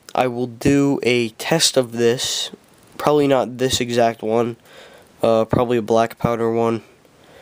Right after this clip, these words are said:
but, um, might actually do this one. Uh, so, yeah, please watch out for my other video, and please be safe. Uh,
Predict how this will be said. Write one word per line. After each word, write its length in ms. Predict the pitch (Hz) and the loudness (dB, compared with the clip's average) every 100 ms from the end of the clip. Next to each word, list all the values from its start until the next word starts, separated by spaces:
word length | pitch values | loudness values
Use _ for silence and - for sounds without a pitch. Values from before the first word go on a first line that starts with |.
| - - - 160 | -20 -20 -14 0
but, 200 | 131 127 | 2 4
um, 340 | 123 120 110 - - | 0 -2 -6 -10 0
might 240 | 160 139 | 2 2
actually 340 | 117 117 - 113 | 0 -4 -6 -4
do 180 | 113 | -2
this 260 | 110 107 - | -2 -4 -4
one. 180 | 104 - _ _ - - - - - - - - - - | -6 -8 _ _ -12 -8 -8 -10 -18 -20 -20 -20 -10 -2
Uh, 520 | 127 123 120 110 - - _ - - | 0 2 2 0 -4 -16 _ -14 -6
so, 460 | - 117 117 113 - _ _ _ _ | 0 2 2 0 -6 _ _ _ _
yeah, 280 | 143 135 - - | 0 0 0 -4
please 320 | - 131 123 | -4 -4 -2
watch 240 | - 120 - | -2 0 0
out 100 | 117 | 0
for 120 | - | 0
my 120 | 117 | -2
other 140 | 117 113 | -4 -4
video, 380 | 120 120 123 - - - - - | -2 0 -2 -4 -18 -20 -14 -2
and 340 | 123 120 117 - _ | 0 0 -2 -10 _
please 520 | - 143 131 127 - - _ 143 | -4 -2 0 -2 -4 -10 _ -4
be 360 | 127 123 120 - | -2 0 -2 -2
safe. 580 | - - 123 98 - - - | 0 0 0 -4 -8 -10 -4
Uh, 180 | 82 | -4